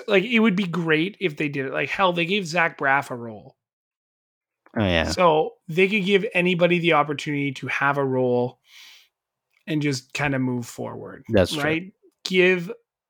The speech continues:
Speaker 1: give Jake Lloyd five minutes of airtime. Give him thirty seconds. Let him say goodbye to the fans that bullied the shit out of him.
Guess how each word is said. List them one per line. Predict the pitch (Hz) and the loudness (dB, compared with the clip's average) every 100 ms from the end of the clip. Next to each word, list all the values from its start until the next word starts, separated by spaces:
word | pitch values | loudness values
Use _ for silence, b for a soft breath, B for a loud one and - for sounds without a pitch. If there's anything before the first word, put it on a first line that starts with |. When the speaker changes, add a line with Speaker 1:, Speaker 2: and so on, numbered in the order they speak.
| 180 | -10
Speaker 1:
give | 165 226 190 | -2 -2 -2
Jake | 156 196 180 | 2 2 2
Lloyd | 170 175 160 | 0 0 -2
five | - 160 165 | -2 0 0
minutes | 165 151 | -2 -8
of | 143 | -6
airtime. | 135 117 117 82 _ _ _ _ _ _ _ _ _ | -6 -8 -12 -18 _ _ _ _ _ _ _ _ _
Give | 330 | 0
him | 539 539 | 0 6
thirty | 494 494 | 6 6
seconds. | - 440 294 127 - - _ _ _ _ _ _ - | 0 -2 -2 -8 -14 -18 _ _ _ _ _ _ -6
Let | 156 220 | 0 2
him | 226 | 2
say | 180 208 | 2 2
goodbye | 196 156 156 | 2 2 0
to | 170 | -2
the | |
fans | 143 156 147 151 151 | -6 -4 -4 -4 -6
that | 139 123 120 | -8 -10 -10
bullied | 139 147 156 | -6 -6 -6
the | 143 | -8
shit | 127 - 120 | -10 -12 -14
out | 101 98 | -18 -20
of | |
him. | 87 | -20